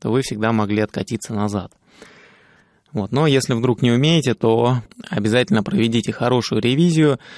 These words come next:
посмотрите все директории, особенно вот зайдите в папку «Пользователи», выберите своего пользователя, под которым вы заходите, и вот здесь также посмотрите, э, директории, которые тут, э, есть.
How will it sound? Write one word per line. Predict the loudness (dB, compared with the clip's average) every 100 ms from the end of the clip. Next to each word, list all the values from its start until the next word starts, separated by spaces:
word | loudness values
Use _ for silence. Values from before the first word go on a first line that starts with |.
| -20 -12
посмотрите | -4 -2 0 -2 -2 -4
все | -2 -2
директории, | 0 -2 0 2 4 4 0 -4 -20 _ -10
особенно | -6 -4 0 2 2 0
вот | -2
зайдите | 0 0 -2 -4 -6
в |
папку | -4 -6 -6 -6
«Пользователи», | 0 2 2 0 0 0 2 0
выберите | 0 -2 0 -2 -2 -6
своего | -2 0 2 2
пользователя, | 2 2 2 0 -2
под | -4 -6
которым | -4 -2 0 2
вы | 0
заходите, | -2 -4 -4 -4 -4 -6 -8 -12 -20 -20 -8
и | -2
вот | 0 0
здесь | -2 -2
также | -2 -2 0 0 -2
посмотрите, | -6 -10 -6 -4 -4 -4 -2 -2 0 0 -2 -6 -14 _
э, | -6 -2
директории, | -2 -2 -2 -2 -2
которые | -6 -4 -2 -2
тут, | -4 -8 -8 _ -20 -20 -18 -10
э, | -4
есть. | 0 0 -2 -12